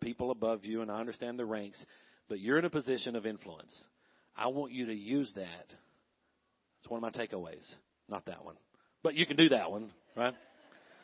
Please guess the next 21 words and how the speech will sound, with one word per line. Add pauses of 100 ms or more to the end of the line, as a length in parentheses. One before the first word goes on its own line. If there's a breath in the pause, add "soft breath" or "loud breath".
(800 loud breath)
What
I'm
talking
about
is
the,
the
purpose (180)
of
God. (420 soft breath)
I
want
you
to
use
this (560)
for
the
glory
of
God